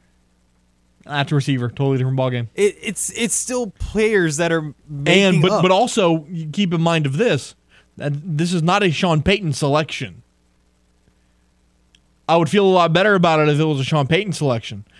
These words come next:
Speaker 1: It's a Dennis Allen selection. Now, I'm not knocking Dennis Allen.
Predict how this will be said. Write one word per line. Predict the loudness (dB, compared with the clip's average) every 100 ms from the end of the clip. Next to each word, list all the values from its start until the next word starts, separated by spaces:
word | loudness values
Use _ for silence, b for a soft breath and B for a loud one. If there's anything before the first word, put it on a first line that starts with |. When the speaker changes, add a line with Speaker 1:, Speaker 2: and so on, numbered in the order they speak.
| b
Speaker 1:
It's | -4 -2
a | 0
Dennis | 0 2 2
Allen | 2 0
selection. | -2 -4 -6 -14 -20 _ _ _ _ _ _ _ _ _ _
Now, | 0
I'm | 2
not | 2 2
knocking | 2 2 2
Dennis | 4 2 2
Allen. | 2 2 0 -2